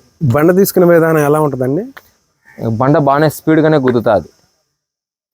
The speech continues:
Speaker 1: ఓకే. సైజ్ ఎంత ఉంటుంది ఇది?
Speaker 2: అరవైకి కొంత తక్కువ ఉంది, యాభై తొమ్మిదిన్నరకి ఇబ్బంది లేదు.
Speaker 1: ఓకే.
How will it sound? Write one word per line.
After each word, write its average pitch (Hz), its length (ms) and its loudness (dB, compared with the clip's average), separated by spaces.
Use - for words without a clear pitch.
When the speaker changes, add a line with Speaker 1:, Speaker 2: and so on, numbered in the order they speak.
Speaker 1:
ఓకే. 104 180 -4
సైజ్ 180 240 4
ఎంత 175 160 2
ఉంటుంది 175 420 -2
ఇది? 247 240 -6
Speaker 2:
అరవైకి 151 300 0
కొంత 120 200 -2
తక్కువ 120 320 -4
ఉంది, 101 160 -2
యాభై 110 260 2
తొమ్మిదిన్నరకి 110 640 -2
ఇబ్బంది 107 280 -4
లేదు. 92 300 -6
Speaker 1:
ఓకే. 110 280 -6